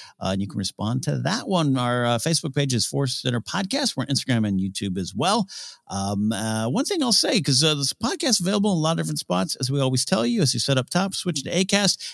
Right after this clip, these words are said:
Acast is gonna make it, uh, a lot easy for us to put, uh, audio versions of the podcast up on YouTube. Uh, not our faces, don't worry, but a lot of people do listen to podcasts that way,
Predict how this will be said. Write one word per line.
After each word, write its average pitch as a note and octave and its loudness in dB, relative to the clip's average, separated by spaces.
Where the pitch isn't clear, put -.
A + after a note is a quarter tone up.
Acast E3 2
is E3 -4
gonna E3+ 0
make E3+ 0
it, F#3+ -4
uh, E3+ -2
a E3+ -4
lot G3 0
easy G3+ 0
for F3 -4
us E3 2
to D3+ -6
put, E3+ -4
uh, C#3+ 0
audio F#3 6
versions D#3 0
of C3 -4
the B2+ -4
podcast C#3 -2
up B2+ -8
on B2 -2
YouTube. F#3+ 0
Uh, A#2+ 2
not D#3+ 4
our A#3+ 8
faces, A#3+ 2
don't D#3+ 0
worry, G3 0
but D#3 -2
a D3+ -2
lot G3 -2
of A3+ -8
people G#3+ -4
do G#3+ 0
listen F#3 -4
to C3+ -12
podcasts E3+ 0
that D#3+ -2
way, G3 2